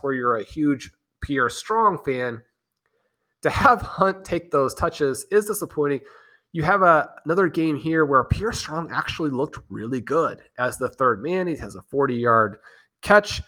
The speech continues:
He generates a lot of value on his handful of rushing touches. You'd love to see in the situation where the top two guys aren't completely healthy,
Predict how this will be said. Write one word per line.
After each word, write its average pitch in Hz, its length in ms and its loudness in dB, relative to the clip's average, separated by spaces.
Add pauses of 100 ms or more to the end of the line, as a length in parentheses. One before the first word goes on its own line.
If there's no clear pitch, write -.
(400)
He 147 120 -8
generates 131 520 0
a 127 40 -2
lot 127 200 4
of 117 100 0
value 127 500 4
on 120 140 0
his 113 400 -2
handful 131 400 -4
of 107 140 -4
rushing 156 260 0
touches. 143 420 -6
You'd 151 200 -4
love 240 180 6
to 247 80 -4
see 196 240 -4
in 175 100 0
the 156 60 -4
situation 139 560 -4
where 131 100 -2
the 117 80 -2
top 160 240 0
two 151 140 -6
guys 139 300 -2
aren't 135 180 -2
completely 127 320 -6
healthy, 135 420 -2